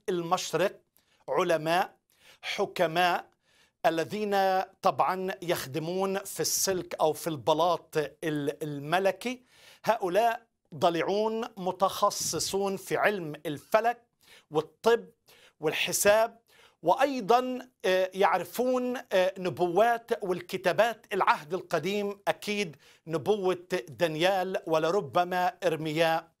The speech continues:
آه، النبي. دانيال لأنه سكن في أرض فارس وسكن أيضًا في أيام بابل،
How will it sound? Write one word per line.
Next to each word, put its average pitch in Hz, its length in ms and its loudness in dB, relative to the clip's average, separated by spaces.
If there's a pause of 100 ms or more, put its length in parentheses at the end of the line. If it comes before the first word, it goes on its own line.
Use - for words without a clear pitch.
(240)
آه، 175 200 4
النبي. 165 440 -2 (380)
دانيال 165 460 0
لأنه 170 240 -6
سكن 190 540 0
في 156 340 -4 (120)
أرض 165 580 2 (420)
فارس 180 680 0 (100)
وسكن 165 600 0
أيضًا 165 500 0 (240)
في - 120 0
أيام 170 680 0
بابل، 151 480 2